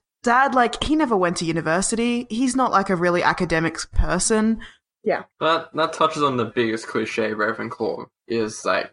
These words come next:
Speaker 3: they're all, it's all about academia. Like,
Speaker 2: Yeah,
Speaker 3: it's
Speaker 2: no,
Speaker 3: like,
Speaker 2: it's
Speaker 3: if you,
Speaker 2: definitely not.
Speaker 3: that's why they're always trying to sort Hermione into it, and it's like,
Speaker 2: Hermione's
Speaker 3: no,
Speaker 2: not a Ravenclaw.
Speaker 3: she does not fit.
Speaker 2: She is not at
Speaker 3: She
Speaker 2: all.
Speaker 3: is too narrow-minded.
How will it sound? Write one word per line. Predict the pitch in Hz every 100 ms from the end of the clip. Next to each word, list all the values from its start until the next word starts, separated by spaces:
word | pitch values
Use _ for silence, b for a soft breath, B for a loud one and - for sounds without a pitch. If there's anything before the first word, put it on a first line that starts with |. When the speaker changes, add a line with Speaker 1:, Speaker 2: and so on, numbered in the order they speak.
| -
Speaker 3:
they're | 117
all, | 117 120 113 110 -
it's | 113 139
all | 127
about | 113 -
academia. | 117 117 107 104 - - -
Like, | - 226
Speaker 2:
Yeah, | 196
Speaker 3:
it's | 185
Speaker 2:
no, |
Speaker 3:
like, | 170
Speaker 2:
it's | 113
Speaker 3:
if | 117
you, |
Speaker 2:
definitely | 214 214 202
not. | 175
Speaker 3:
that's | 135 135
why | 147 123
they're | 113 131
always | 123 113 127 127
trying | 135 123
to | 113 107 - _ _
sort | - 135 127
Hermione | 120 113 107 98
into | 95 -
it, | - -
and | 117
it's | -
like, | 202
Speaker 2:
Hermione's | 240 247 262
Speaker 3:
no, | 247
Speaker 2:
not | 233 220
a | 214
Ravenclaw. | 214 208 208 214 175
Speaker 3:
she | 165 139
does | 147 135
not | 135 104 -
fit. | 143 120
Speaker 2:
She | - 240
is | 226
not | 233 233 220 226
at | 196
Speaker 3:
She |
Speaker 2:
all. | 165 190
Speaker 3:
is | 175 170 170
too | - 139
narrow-minded. | 131 123 120 120 117 127 110 104